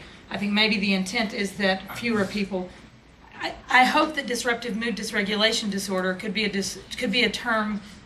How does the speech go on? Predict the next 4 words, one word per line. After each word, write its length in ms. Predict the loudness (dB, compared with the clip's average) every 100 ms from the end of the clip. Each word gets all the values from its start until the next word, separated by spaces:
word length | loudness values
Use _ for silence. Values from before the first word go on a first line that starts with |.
| -20 -14 0
that 360 | 4 4 2
describes 720 | -6 0 2 2 0 -6 -12 -18 -20 -20 _ -20 _ _ -14
current 340 | -2 0 0 -2
behavior 640 | -2 0 0 0 -2